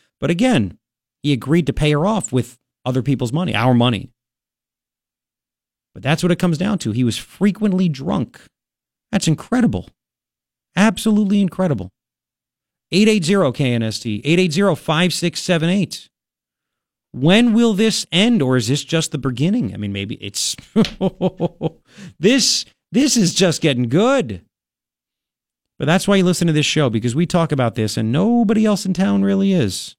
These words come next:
are they? No, they, no, they are not. And Raul's gonna hide from this. He's gonna run from it. But now we need to know who else has made these same kinds of pay-, uh, payments.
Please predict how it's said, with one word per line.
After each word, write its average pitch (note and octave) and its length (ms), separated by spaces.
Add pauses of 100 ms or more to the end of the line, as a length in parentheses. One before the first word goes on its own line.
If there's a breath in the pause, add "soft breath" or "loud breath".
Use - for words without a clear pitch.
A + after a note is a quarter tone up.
are D3+ 180
they? G2+ 280 (800)
No, F3 180
they, F3+ 240
no, D#3 220
they E3+ 160
are E3+ 80
not. A#2+ 480 (1500)
And C3+ 180
Raul's D#3 520
gonna A#2 220
hide E3 360
from F#3 180
this. - 720
He's A#2+ 180
gonna G#2 240
run F#3+ 320
from F#3+ 320
it. - 480 (2000 soft breath)
But C3 100
now D3 160
we F#3 80
need F#3 140
to F#3 60
know F#3+ 320
who G3 300
else - 600
has C#3 200
made D3 220
these C#3+ 160
same D3+ 240
kinds C#3 260
of A#2+ 100
pay-, B2+ 260
uh, A2+ 220
payments. - 640